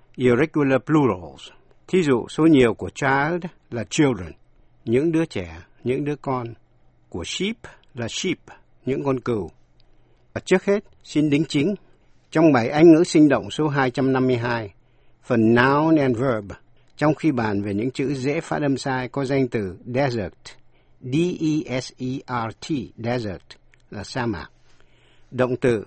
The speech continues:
to desert là bỏ mặc, rời khỏi hay là bỏ đi, D E S E R T. Thế còn chữ desert, D E S S E R T,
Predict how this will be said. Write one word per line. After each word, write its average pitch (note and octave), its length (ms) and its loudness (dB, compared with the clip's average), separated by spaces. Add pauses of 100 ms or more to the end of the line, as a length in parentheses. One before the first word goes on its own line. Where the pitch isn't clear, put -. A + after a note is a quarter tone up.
(100)
to C3 80 -2 (280)
desert B2+ 640 -2 (580)
là B2 120 -6
bỏ G2+ 320 -6
mặc, A2 200 0 (360)
rời A#2 360 0
khỏi F2+ 440 -10
hay C3 140 -10
là A#2+ 100 -6
bỏ F2 240 -8
đi, A#2+ 260 -6 (600)
D B2+ 140 -4 (360)
E C#3 520 -4
S - 240 -14 (100)
E A2 440 -10 (100)
R - 100 -18
T. - 140 -8 (840)
Thế C#3 120 -2
còn A#2+ 220 0
chữ D3 260 -4 (360)
desert, A#2+ 760 -4 (400)
D C3+ 40 -2 (280)
E E3 300 -2 (120)
S D3 420 -2
S - 120 -18 (140)
E C#3 160 -4 (400)
R A2+ 420 -8
T, F3+ 40 -6